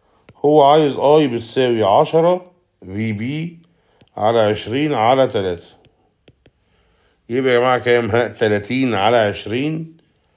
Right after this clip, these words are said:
يعني واحد ونص أمبير.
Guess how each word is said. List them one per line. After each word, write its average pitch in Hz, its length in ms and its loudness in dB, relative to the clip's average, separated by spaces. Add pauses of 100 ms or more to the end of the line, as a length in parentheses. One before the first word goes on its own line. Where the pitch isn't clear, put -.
(480)
يعني 117 600 0
واحد 107 500 -2
ونص 101 400 -4
أمبير. 80 420 -12